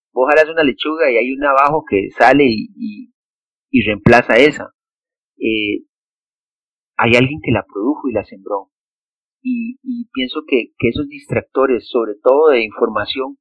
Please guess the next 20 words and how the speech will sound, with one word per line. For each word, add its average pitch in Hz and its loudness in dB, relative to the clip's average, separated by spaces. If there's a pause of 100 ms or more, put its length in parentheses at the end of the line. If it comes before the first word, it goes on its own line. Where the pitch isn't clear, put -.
que 107 -16
no 107 -20
es - -20
correcta. 117 -14 (960)
Hoy 131 -8
día 170 -2
el, 165 -4
el 117 -2
gran 139 2
distractor 170 -6
de 127 -4
nuestra 104 -12
vida 139 -6
son 156 -20
las - -14
redes 143 0
sociales, 135 -6
la, 113 -8 (200)
la 110 -2
información 120 -10